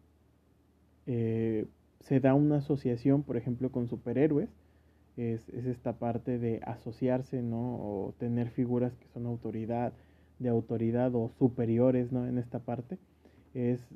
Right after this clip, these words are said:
los chicos se vuelven muy preguntones, están sobre todo entre los dos y los cinco años, porque su necesidad es conocer y entender el mundo, entonces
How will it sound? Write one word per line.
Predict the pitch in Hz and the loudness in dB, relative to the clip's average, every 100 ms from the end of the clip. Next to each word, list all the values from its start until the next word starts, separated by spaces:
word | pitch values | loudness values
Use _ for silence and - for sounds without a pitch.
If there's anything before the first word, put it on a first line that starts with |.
| - | -6
los | 127 117 | -4 -2
chicos | - 139 135 | -4 0 0
se | 127 | 4
vuelven | 117 120 123 | 4 4 4
muy | 123 | 2
preguntones, | 123 123 117 117 113 131 131 139 143 | 2 2 2 2 2 2 2 2 -2
están | 139 117 117 | -10 -10 -4
sobre | 123 113 | -2 -2
todo | 101 113 117 | -2 -4 -2
entre | 113 104 | -4 -6
los | 104 113 | -4 -2
dos | 117 120 | -2 -2
y | 117 | -4
los | 117 | -6
cinco | - 117 113 117 | -6 -8 -6 -4
años, | 123 127 170 - _ _ _ _ _ _ - | -2 -2 -4 -10 _ _ _ _ _ _ -6
porque | 131 135 123 - | 0 4 2 0
su | - | -2
necesidad | 143 135 135 131 139 | 2 2 2 4 4
es | 151 143 | 4 2
conocer | 160 135 123 151 143 | 0 0 2 2 4
y | 135 | 2
entender | 120 117 117 120 | 2 0 0 2
el | 120 | 2
mundo, | 120 113 113 | 0 0 -2
entonces | 113 117 127 143 | -2 -4 -2 -2